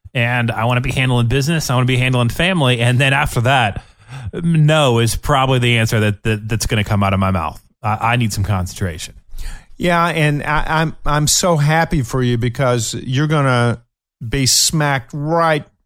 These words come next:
Speaker 2: in cold reality how important the moment is in the present,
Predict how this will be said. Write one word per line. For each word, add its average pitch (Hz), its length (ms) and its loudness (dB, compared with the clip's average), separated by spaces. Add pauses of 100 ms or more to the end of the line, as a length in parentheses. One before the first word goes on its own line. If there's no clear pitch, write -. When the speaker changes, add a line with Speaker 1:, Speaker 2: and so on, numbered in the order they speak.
(280)
Speaker 2:
in 143 280 0
cold 147 480 0
reality 120 840 2 (1000)
how 151 280 2
important 135 640 0
the 117 80 2
moment 127 580 2
is 107 400 0
in 113 100 0
the 107 80 0
present, 117 580 0